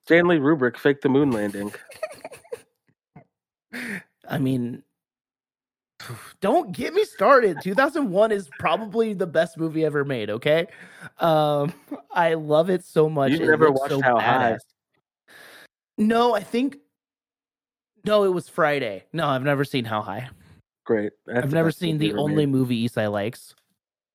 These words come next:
Speaker 1: Thank you. I like the other movies now.
Speaker 2: <laughs> Um, aesthetic. I mean, I've looked at this record cover. I've looked at them.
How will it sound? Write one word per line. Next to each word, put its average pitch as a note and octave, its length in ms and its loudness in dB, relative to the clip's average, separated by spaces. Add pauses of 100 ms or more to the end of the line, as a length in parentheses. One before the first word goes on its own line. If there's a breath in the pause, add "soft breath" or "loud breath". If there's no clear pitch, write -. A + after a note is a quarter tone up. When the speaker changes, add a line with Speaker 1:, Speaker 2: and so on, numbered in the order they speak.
(280)
Speaker 1:
Thank G2 180 -10
you. G2+ 180 -6 (220)
I G3 80 4
like C4+ 200 4
the B2+ 80 4
other A2+ 160 4
movies G#2 380 -2
now. A#2+ 280 0
Speaker 2:
<laughs> - 40 -10 (1900 loud breath)
Um, G3 520 0
aesthetic. F3+ 640 -4 (520)
I D#3 100 0
mean, G3 320 -4 (140)
I've G#3 260 2
looked E3+ 220 -2
at F3 80 -4
this E3+ 160 -2
record E3 340 -2
cover. D3+ 540 2
I've E3 160 0
looked F#3+ 180 0
at A#2+ 180 -6
them. C3 520 -2